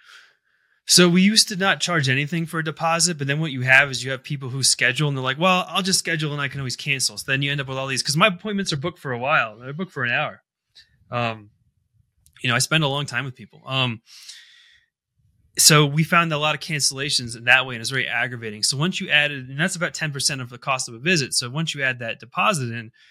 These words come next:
if they don't wanna pay that, and it goes towards the visit, right? This isn't money they're losing. Um, I know that they don't really wanna see me, so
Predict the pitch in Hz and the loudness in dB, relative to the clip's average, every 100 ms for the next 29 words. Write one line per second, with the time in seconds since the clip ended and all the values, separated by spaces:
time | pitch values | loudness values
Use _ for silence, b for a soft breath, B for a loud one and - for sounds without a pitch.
0 | b _ 127 202 175 160 131 160 131 117 | b _ 2 4 6 4 0 0 0 4
1 | 165 127 - 180 226 269 - 208 180 135 | 6 6 2 -4 0 0 0 0 0 0
2 | 127 202 117 107 117 151 208 160 123 127 | -2 -2 -2 -6 -10 -6 -4 -2 -4 -6
3 | 127 117 107 107 147 101 _ _ _ _ | -8 -8 -10 -6 -6 -6 _ _ _ _
4 | _ _ - 113 117 127 151 165 143 139 | _ _ -4 -4 0 4 6 6 2 0
5 | 143 131 135 131 120 104 - 127 104 98 | -4 -6 -8 -6 -4 -2 -2 -2 -6 -8
6 | - 117 104 | -6 -4 -6